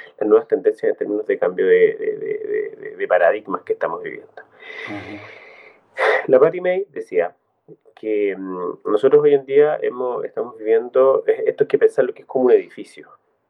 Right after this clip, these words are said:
Speaker 1: un edificio donde la evolución de la humanidad, al principio, cuando toda esta cuestión, cuando vivíamos en las cavernas, qué sé yo, estábamos en el primer piso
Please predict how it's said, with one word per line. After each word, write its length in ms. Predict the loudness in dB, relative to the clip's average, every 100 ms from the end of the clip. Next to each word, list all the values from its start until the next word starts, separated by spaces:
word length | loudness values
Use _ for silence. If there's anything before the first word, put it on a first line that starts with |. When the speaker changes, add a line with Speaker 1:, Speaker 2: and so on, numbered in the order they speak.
| _
Speaker 1:
un 160 | -2 0
edificio 400 | -2 -4 0 2
donde 380 | 4 4 4 0
la 100 | -4
evolución 400 | -4 -6 -6 -2
de 60 | 2
la 80 |
humanidad, 680 | 2 4 2 2 2 0 -6 _ _ -12
al 60 | 0
principio, 640 | 0 2 2 6 6 4
cuando 380 | -8 -6 -6 -6
toda 160 | -8 -8
esta 140 | -6
cuestión, 260 | -6 -2 -4
cuando 240 | -2 0
vivíamos 300 | 0 2 0 -2
en 40 |
las 100 | -4
cavernas, 420 | 0 4 4 2 -10
qué 100 | -8
sé 120 | 2
yo, 120 | 2
estábamos 340 | 2 -2 -2
en 60 | -8
el 80 | -14
primer 320 | 0 0 0
piso 340 | -12 -10 -10